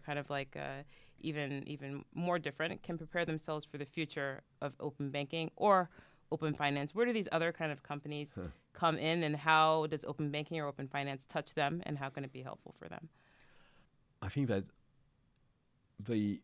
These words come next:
Speaker 2: banks
Speaker 1: Mm-hmm.
Speaker 2: are very aware that value creation will go through collaboration, generally speaking.
Speaker 1: Mm-hmm.
Speaker 2: Uh, and I, I, I would refer to our, um, survey that we're running every year,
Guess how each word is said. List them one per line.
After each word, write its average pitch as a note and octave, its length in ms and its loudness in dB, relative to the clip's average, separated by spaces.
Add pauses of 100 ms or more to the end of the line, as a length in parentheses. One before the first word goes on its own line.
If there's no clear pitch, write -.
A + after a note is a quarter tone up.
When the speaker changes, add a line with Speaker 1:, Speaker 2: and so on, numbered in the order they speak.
Speaker 2:
banks - 720 -6 (160)
Speaker 1:
Mm-hmm. C#3+ 300 -4 (120)
Speaker 2:
are G2 220 4
very A2+ 340 2
aware F#2 500 2 (420)
that F2+ 200 2
value G#2 260 2
creation F2+ 580 -2 (100)
will F#2+ 200 -2
go F#2 140 -2
through - 280 -10
collaboration, D#2 580 -8 (300)
generally D2 240 -6
speaking. - 300 -16 (220)
Speaker 1:
Mm-hmm. C#3 280 -4 (640)
Speaker 2:
Uh, D2+ 540 -4 (120)
and D2+ 720 -6
I, D2+ 100 -6
I, E2+ 440 -6
I D#2+ 60 -4 (320)
would D2+ 200 -12
refer G2 300 -4
to F2 380 -6 (140)
our, E2+ 360 2 (400)
um, D#2 540 -2
survey E2+ 520 0
that C#2+ 200 -8
we're D#2 120 -2
running D#2 320 -2
every D#2+ 220 -4
year, D#2 220 -4